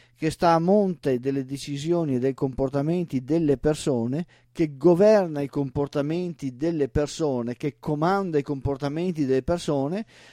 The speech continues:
senza che questo comandare, senza che questa idea che viene messa a monte delle azioni delle persone abbia un fondamento reale o abbia un fondamento, eh, funzionale alla persona stessa. Cioè,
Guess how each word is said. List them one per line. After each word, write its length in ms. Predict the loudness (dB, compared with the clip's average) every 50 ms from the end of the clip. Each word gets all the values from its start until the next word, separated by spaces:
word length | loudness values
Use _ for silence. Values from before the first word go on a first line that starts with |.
| -20 _
senza 540 | _ -14 0 2 4 4 4 2 0 -4 -4
che 160 | -2 -4 -6
questo 460 | 0 6 8 8 8 6 4 0 0
comandare, 1000 | 0 2 0 0 2 2 0 0 2 2 2 2 2 2 0 0 -2 -2 -4 -4
senza 400 | -4 -4 -4 -4 -4 -4 -6 -8
che 180 | -4 -4 -6 -2
questa 480 | 0 0 0 0 0 0 0 0 0 0
idea 640 | -4 -6 -6 0 2 4 6 6 6 6 6 4 0
che 160 | -2 -6 -6
viene 320 | -6 -4 -4 -4 -4 -4 -4
messa 540 | -4 -4 -4 -6 -6 -4 -2 -4 -4 -4 _
a 140 | _ -4 0
monte 600 | 4 4 4 4 4 0 -2 -4 -4 -6 -6 -6 -10 -20 -20 -20 -20 -20 _ _
delle 220 | -4 0 2 2
azioni 300 | 2 2 2 2 2 4
delle 160 | 2 0 0
persone 520 | 2 0 -2 0 0 0 0 0 0 -2 -4
abbia 360 | -2 2 2 2 2 2 0
un 80 | 0 0
fondamento 720 | -4 -6 -6 -6 -2 -2 -2 0 0 0 -2 0 0 0 2
reale 560 | 2 4 4 4 4 2 2 0 0 -2 -4 -6 -12 -20 -20 -20 _ _
o 200 | 2 6 8 8
abbia 320 | 8 6 4 4 2 0
un 100 | 0 0
fondamento, 1000 | -4 -6 -6 -6 -2 -2 -2 0 0 0 0 -2 -2 -4 0 2 4 4 4 2
eh, 100 | -2 -8
funzionale 1040 | -8 -2 2 4 4 4 2 0 0 2 2 2 0 0 0 0 -2 -2 -4 -4 -6
alla 220 | _ -2 -2 -2
persona 380 | -2 -4 -8 -6 -6 -6 -6 -8
stessa. 460 | -8 -10 -12 -12 -12 -12 -14 -14 -14
Cioè, 300 | -10 0 0 2 2 0